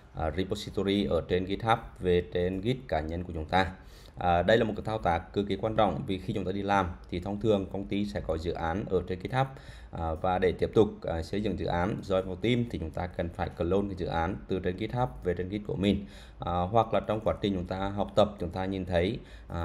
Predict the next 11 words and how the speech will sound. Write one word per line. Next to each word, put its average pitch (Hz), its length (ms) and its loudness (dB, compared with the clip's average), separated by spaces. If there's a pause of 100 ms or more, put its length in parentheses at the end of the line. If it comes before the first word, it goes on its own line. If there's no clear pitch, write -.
ai 104 160 4
đấy 87 140 4
chia 107 140 -4
sẻ 95 300 0
một, 87 320 0
à, 80 300 0 (360)
à, 80 300 -2
repository, 101 800 -2 (120)
à, 85 120 -6 (100)
của 90 320 4
một 85 160 -2